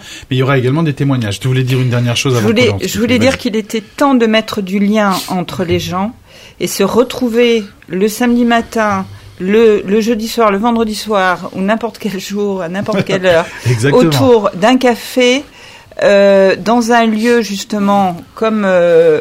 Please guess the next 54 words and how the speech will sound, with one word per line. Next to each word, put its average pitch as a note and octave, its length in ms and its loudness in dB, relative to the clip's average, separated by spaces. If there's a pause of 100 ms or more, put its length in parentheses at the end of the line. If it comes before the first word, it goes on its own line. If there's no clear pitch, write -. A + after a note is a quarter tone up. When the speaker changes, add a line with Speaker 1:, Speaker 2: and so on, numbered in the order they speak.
Speaker 2:
euh, C#3 200 0
la E3 120 0
Servoiserie F#3 500 -4
L'Incontournable F#3 800 -4
ou G#3 120 -2
d'autres A#3+ 400 -2
lieux A3 240 0
en F#3+ 100 -2
Charente, G3 640 -6
c'est - 380 -6
tellement A#3 360 2
important. F#3 520 -4
Il G3 100 -8
faut - 140 -8
qu'on G3 160 -4
se - 120 -10
retrouve A3+ 480 -4
les F#3+ 220 -2
uns F#3+ 160 -4 (420)
les F3+ 240 -4
autres, G3 320 -4 (160)
euh, E3 240 2
autour F#3 340 -6
de F3+ 100 -6
moments F#3 320 -4
comme F#3+ 200 -6
ça F#3 180 -4
pour E3 160 -10
discuter. D#3 680 -12
Speaker 1:
Exactement. A#2+ 500 0
Speaker 2:
Autour - 20 2
de G3+ 160 2
moments G#3 440 2 (100)
citoyens. F3+ 680 -4 (220)
Speaker 1:
Exactement. B2 720 -2
Et - 20 0
les B2 80 0
moments C3 260 0
citoyens C3+ 380 -2
vous C3 140 -2
permettent C3 340 0
de B2 100 0
connaître C#3 460 0
et C3 40 -2
de B2 100 0
ne B2 80 0
pas C3 180 0
avoir A#2+ 220 -2
peur D3+ 320 0
de C#3+ 100 0
l'autre C#3 340 0
ou C#3 40 0
de C3 80 -2
l'inconnu. C3 460 -2